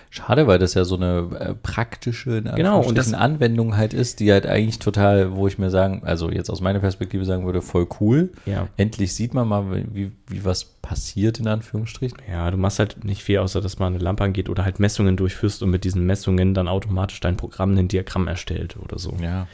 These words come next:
Speaker 2: Das macht irgendwo am Anfang mal Spaß, aber wenn du es zum zehnten Mal machen musst, auch nicht mehr. Und wenn du halt mehrere Anläufe brauchst, mehrere Stunden da sitzt mit deinem Partner und man das allererste Programm nicht zum Laufen kriegt, weil man nicht versteht, warum,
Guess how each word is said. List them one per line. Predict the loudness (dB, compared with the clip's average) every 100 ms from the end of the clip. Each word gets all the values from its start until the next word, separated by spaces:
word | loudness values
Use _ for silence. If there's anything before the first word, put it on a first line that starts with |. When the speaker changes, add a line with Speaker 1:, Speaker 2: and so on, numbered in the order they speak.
| -16 -20 -6
Speaker 2:
Das | -4 -4 -6
macht | -4 0 0 0
irgendwo | 2 4 4 2 0
am | 0
Anfang | -2 -2 -2
mal | -2
Spaß, | -2 0 0 0
aber | -2 0
wenn | 0
du |
es | -2 -4
zum | -6 0
zehnten | 0 0
Mal | 0 0
machen | 0 0
musst, | -2 -4 -12 -20 -18 -6
auch | 0 2
nicht | 2 0
mehr. | 0
Und | 0 4
wenn | 4 4
du | 2
halt | 0 0 -8 -20 -20 -20 -20 -8 2
mehrere | 4 4 4
Anläufe | 4 2 0
brauchst, | 0 -2 2
mehrere | 0 2 0
Stunden | 2 2 4 2
da | 2 2
sitzt | 2 0 -2 -4
mit | 0
deinem | 2 2
Partner | 0 0 -2 -2 _
und | 2 2 0 -18 _
man | 2 4
das | 2 -2 0
allererste | 2 4 2 0 -2 -6
Programm | -6 0 2 4 4 4
nicht | 2 -4 -8
zum | -2 2
Laufen | 2 2 -6
kriegt, | -6 -8 -8 -4
weil | 0
man | 4 4 2 0
nicht | 2 2 -2 -6
versteht, | -6 -2 2 2 0 -4
warum, | 0 2 2 0